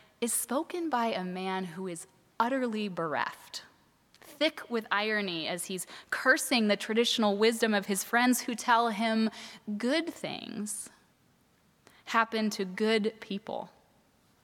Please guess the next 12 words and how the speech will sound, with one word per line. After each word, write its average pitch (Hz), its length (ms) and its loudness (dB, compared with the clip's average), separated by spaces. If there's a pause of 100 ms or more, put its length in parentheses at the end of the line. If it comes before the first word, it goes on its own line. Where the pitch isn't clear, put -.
(1200)
Or 208 500 4 (720)
put 220 160 -4
another 208 400 4
way, 175 580 2
as 185 160 -2
I've 175 180 2
been 175 140 -2
asked 185 540 0
in 175 260 -2 (280)
pastoral 185 560 2
visits 180 540 -2
in 165 300 -6